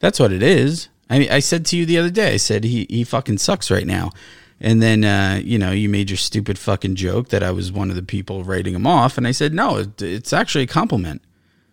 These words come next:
Like, this is the guy's third season here now, and I've never seen him slump."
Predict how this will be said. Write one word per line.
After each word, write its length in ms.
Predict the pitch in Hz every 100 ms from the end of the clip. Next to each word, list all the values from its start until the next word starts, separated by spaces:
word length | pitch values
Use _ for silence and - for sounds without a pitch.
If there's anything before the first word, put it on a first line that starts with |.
| _ -
Like, 180 | 127 135
this 140 | 170
is 320 | 175 156 131 -
the 180 | 123
guy's 240 | 131 131 -
third 300 | 151 156 139
season 380 | - 160 143 123
here 220 | 175 196
now, 320 | 107 104 104 -
and 280 | 113 113
I've 140 | - 143
never 220 | 165 160
seen 200 | - 165
him 80 | 143
slump." 480 | - 220 101 -